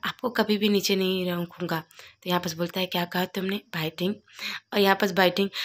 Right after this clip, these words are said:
काँपने लग जाता है कि उन्हों-, मैं ये क्या कर दिया, क्या जियांशु समझ गया है?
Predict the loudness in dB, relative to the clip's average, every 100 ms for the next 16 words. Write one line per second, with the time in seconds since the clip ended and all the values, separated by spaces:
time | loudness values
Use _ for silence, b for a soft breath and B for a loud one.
0 | B 2 2 4 2 4 2 2 0 0
1 | 0 0 2 4 4 2 2 2 0 0
2 | 0 -2 -4 B B B B -6 -4 -2
3 | 0 0 0 0 0 2 2 2 0 0